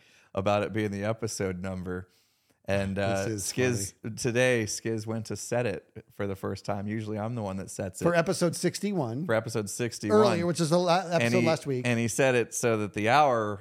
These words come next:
Speaker 1: was on the sixth and the minute hand was on the, on the one. And, uh, he's like, "You, this is the way you do it, right?" And I said, "No, I set it to,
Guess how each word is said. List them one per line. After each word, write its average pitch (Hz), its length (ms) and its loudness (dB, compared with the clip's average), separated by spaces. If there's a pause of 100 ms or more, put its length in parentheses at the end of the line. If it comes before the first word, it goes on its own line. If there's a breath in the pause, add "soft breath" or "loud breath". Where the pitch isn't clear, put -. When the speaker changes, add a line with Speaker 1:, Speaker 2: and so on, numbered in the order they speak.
(120)
Speaker 1:
was 101 180 -4
on 101 180 -2
the 101 80 -6
sixth - 440 -2
and 95 80 -6
the 95 60 -2
minute 110 320 0
hand 101 300 -2
was 92 220 -6
on 92 200 -6
the, 90 240 -6 (400)
on 98 160 -6
the 92 100 -4
one. 101 440 -2 (520 soft breath)
And, 95 360 -2
uh, 101 100 -4 (100)
he's 98 220 -4
like, 92 180 -6
"You, 98 160 -8
this 104 220 -6
is 110 80 -8
the 101 80 -6
way 98 140 -4
you 95 120 -6
do 131 200 -4
it, 113 120 -4
right?" 139 400 0 (480)
And 104 100 -6
I 107 40 -4
said, 151 320 -6
"No, 180 240 -2
I 113 140 -2
set 160 280 -2
it 131 200 -2
to, 123 360 -2